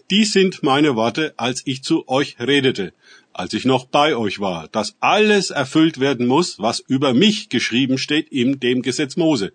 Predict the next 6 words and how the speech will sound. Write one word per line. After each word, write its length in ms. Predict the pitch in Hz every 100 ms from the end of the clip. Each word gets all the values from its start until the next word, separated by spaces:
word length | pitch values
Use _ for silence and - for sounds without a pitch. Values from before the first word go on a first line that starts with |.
| -
und 180 | 156 143
den 180 | 135 110
Propheten 640 | - 107 120 113 143 165
und 300 | - 113 107
den 160 | 143 139
Psalmen.“ 560 | - 160 151 127 90